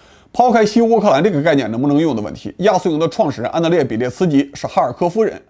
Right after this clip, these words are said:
他在自己家的楼上没准都能看到俄罗斯领土。亚速营的赞助人伊霍尔·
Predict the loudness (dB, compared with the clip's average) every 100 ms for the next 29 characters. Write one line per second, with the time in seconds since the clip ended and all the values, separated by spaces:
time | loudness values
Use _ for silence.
0 | _ _ _ 0 0 2 0 0 2 0
1 | -2 -4 -4 -4 -4 -4 -6 -4 -4 -4
2 | -4 -6 -6 -8 -8 -10 -20 _ _ _
3 | _ _ 2 2 2 2 2 2 2 2
4 | 2 2 2 2 0 -4